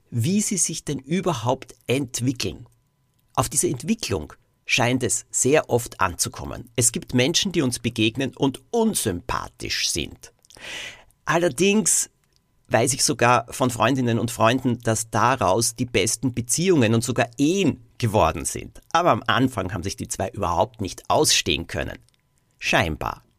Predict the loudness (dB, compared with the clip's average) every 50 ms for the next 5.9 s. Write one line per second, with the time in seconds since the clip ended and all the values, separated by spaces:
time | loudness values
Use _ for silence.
0 | _ _ _ _ _ _ -12 -12 -8 -4 -2 0 0 0 0 -2 -6 -10 -20 _
1 | _ -10 -8 -4 -2 -2 0 0 0 0 -2 -2 -4 -4 -6 -8 -10 -12 -20 _
2 | _ _ _ -8 -6 -6 -6 -6 -6 -6 -8 -10 -12 -14 -18 -20 _ _ _ _
3 | _ -16 -14 -14 -12 -14 -14 -6 0 4 4 6 6 6 4 4 4 2 2 0
4 | 0 0 -2 0 0 0 -2 -2 -4 -10 _ _ -4 -2 0 0 0 -2 -2 -2
5 | -4 -4 -4 -4 -4 -4 -4 -2 -4 -4 -4 -4 -2 0 0 -2 -2 -4